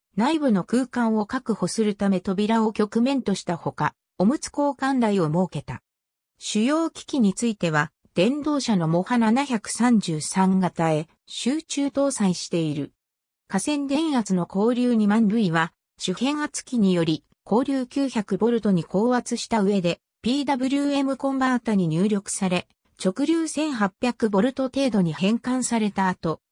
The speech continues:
ブイブイブイエフインバータにより参照交流に変換し、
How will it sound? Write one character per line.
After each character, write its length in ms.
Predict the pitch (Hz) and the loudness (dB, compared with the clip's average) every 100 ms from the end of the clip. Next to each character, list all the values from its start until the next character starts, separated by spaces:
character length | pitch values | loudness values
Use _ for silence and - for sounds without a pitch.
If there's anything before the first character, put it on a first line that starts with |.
| - | -2
ブ 100 | 170 | 2
イ 140 | 226 254 | 2 2
ブ 120 | 269 | 0
イ 80 | 262 | 0
ブ 140 | 269 | 0
イ 140 | 269 | 0
エ 100 | 262 | 0
フ 100 | 240 | 0
イ 80 | 247 | 0
ン 100 | 240 | 2
バ 200 | 240 233 | 2 0
ー 20 | 226 | 0
タ 120 | 240 | 0
に 160 | 240 | 2
よ 100 | 233 | 2
り 140 | 220 214 | 2 0
参 340 | - 202 208 | 2 2 2
照 260 | - 247 240 | 2 0 0
交 280 | 262 247 202 | 2 2 2
流 140 | 190 | 2
に 140 | 165 139 | 2 -2
変 280 | 165 185 185 | -2 -2 -2
換 220 | - 180 170 | -2 -2 -2
し、 300 | - 165 | -2 -6